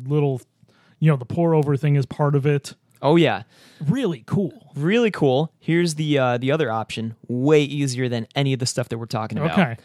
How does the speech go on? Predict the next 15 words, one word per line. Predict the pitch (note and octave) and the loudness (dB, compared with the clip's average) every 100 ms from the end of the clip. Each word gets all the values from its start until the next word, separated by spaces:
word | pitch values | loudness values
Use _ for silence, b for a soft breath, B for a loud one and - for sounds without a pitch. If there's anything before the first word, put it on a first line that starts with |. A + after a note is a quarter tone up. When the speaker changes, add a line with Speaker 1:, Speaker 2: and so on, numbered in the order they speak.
| b | b
Speaker 2:
There's | C3 C3 | -6 -4
a | |
company | C3+ D#3+ F#3 F#3 | -2 0 0 0
called | F#3 C#3 A#2 | 2 0 -2
Steeped | - - D#3+ - - | -8 -4 -6 -6 -10
Coffee | - C#3+ B2 - | -2 0 0 -6
now. | - - - B2+ - | -12 -12 -12 -10 -2
Speaker 1:
Okay. | E3 E3 D#3 F3 | -2 0 0 0
Speaker 2:
And | B2 | -4
it's | A#2+ | -6
exactly | A2 A2 G#2+ B2 D#3 E3+ | -8 -6 0 0 2 2
what | D#3+ | 2
it | E3 | -2
sounds | - A#2+ G2 - | -4 -4 -6 -12
like. | - - | -14 -18